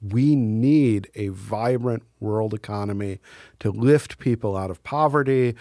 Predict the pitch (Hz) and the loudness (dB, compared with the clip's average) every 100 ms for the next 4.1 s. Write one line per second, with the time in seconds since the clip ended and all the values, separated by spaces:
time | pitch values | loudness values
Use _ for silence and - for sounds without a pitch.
0 | - - - 117 117 120 117 110 104 104 | -18 -20 -8 -4 0 2 2 0 -2 -4
1 | 107 107 104 98 _ - 123 107 - - | -4 -2 -2 -6 _ -8 -4 -4 -8 -20
2 | _ _ 139 139 - 110 123 113 113 107 | _ _ -14 -14 -14 -6 -2 0 0 -2
3 | - 110 98 92 98 98 101 95 - - | -2 -4 -2 -4 -4 -4 -4 -6 -8 -12